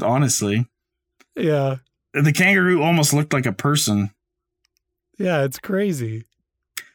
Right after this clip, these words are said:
Speaker 1: Yeah, pretty funny. But, um, also, this is the first kangaroo, uh, caused death in eighty-six years.
Speaker 2: Wow.
Speaker 1: And that's not including automobile accidents.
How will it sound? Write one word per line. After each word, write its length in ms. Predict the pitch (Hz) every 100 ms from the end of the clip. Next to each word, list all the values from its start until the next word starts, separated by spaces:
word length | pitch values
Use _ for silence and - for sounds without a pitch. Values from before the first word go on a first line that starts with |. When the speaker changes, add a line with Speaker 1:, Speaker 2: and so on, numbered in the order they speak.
| _ -
Speaker 1:
Yeah, 200 | 147 123
pretty 160 | 143 180
funny. 220 | 151 151
But, 140 | 156
um, 280 | 151 151 151
also, 400 | 139 190 - 160 165
this 300 | 175 196 202
is 120 | 156
the 120 | 147
first 520 | 120 - 190 202 -
kangaroo, 880 | - 175 190 180 185 180 185 185 185 - _ _ _ _
uh, 440 | - 120 135 135 131 - _ _ -
caused 640 | - 170 165 156 131 131 139
death 400 | 156 139 123 -
in 220 | 127 127 -
eighty-six 680 | 143 160 180 151 - 147 -
years. 760 | 117 127 123 95 73 - - - _ _ _ _ _ -
Speaker 2:
Wow. 580 | 113 175 202 156 117 131
Speaker 1:
And 200 | 151 165
that's 180 | 170
not 420 | 151 160 165 190 190
including 720 | 190 - 185 190 175 170 165
automobile 580 | 135 139 127 107 104 98
accidents. 720 | 95 - 95 90 - -